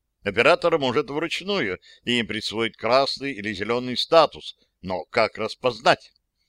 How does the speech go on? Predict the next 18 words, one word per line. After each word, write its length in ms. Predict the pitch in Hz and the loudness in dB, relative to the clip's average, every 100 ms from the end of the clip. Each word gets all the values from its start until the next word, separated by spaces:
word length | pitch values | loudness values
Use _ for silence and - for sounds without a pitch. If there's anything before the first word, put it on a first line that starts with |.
| _ _ _ | _ _ _
Только 360 | 101 139 156 170 | 0 0 0 2
если 460 | 127 135 147 156 | 2 0 -2 -4
с 80 | 131 | -4
земли 480 | 120 151 107 120 139 _ _ _ | -4 -4 -2 -2 -6 _ _ _
поступит 520 | - 156 - 95 95 - | 0 0 0 -6 -6 -2
целеуказание. 800 | 113 101 110 123 123 80 62 - _ _ _ _ _ _ _ _ _ - | -2 -2 -4 0 0 -2 -8 -20 _ _ _ _ _ _ _ _ _ -6
Что 280 | - 202 | 4 4
же 140 | 185 175 | 4 0
касаться 580 | 165 - 170 160 156 151 | 0 4 4 4 2 0
полковника 720 | 151 151 160 165 156 139 147 | 0 0 2 2 2 -2 -2
Бульбы, 580 | 151 175 156 156 131 95 _ _ _ _ _ | 0 -2 0 2 0 -2 _ _ _ _ _
он 400 | 104 151 160 160 - | 4 6 4 -2 -6
от 180 | 139 - | -6 -2
такого 360 | 143 143 143 | -2 0 -2
полета 520 | 127 123 139 131 135 | -2 -2 0 0 -2
готов 460 | 120 107 117 120 120 | -2 -2 2 4 4
был 280 | 101 113 113 | 0 -2 -2
взвыть. 800 | 101 85 101 104 107 90 - - | -10 -8 -6 -4 -6 -12 -14 -16